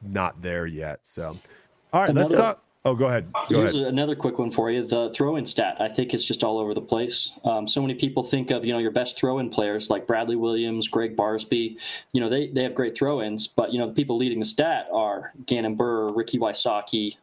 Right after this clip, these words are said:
Speaker 2: Isaac Robinson, because they're putting from that far. And I think that there needs to be some sort of differentiation between a putt and a throw, too,
Speaker 1: Mm.
Speaker 2: because they're, they're,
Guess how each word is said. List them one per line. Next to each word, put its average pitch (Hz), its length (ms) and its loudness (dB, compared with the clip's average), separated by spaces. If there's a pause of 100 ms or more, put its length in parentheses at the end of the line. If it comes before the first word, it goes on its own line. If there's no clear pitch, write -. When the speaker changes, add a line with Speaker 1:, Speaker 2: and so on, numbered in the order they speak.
(100)
Speaker 2:
Isaac 107 260 -2
Robinson, 117 640 -2 (340)
because 131 220 0
they're 135 100 0
putting 156 320 0
from 110 140 -2
that 98 180 -2
far. - 320 -2 (400)
And 110 100 2
I 104 80 0
think 143 240 -2
that 117 200 0
there 120 100 2
needs 127 160 0
to - 80 -14
be 135 60 2
some 127 240 0
sort 120 160 0
of 104 60 -4
differentiation 117 960 0
between 113 420 0
a 90 40 -2
putt - 340 0
and 107 120 -4
a - 40 -4
throw, 139 420 0
too, 127 280 0 (460)
Speaker 1:
Mm. 131 60 -2
Speaker 2:
because 110 420 0
they're, 120 260 0
they're, 110 180 0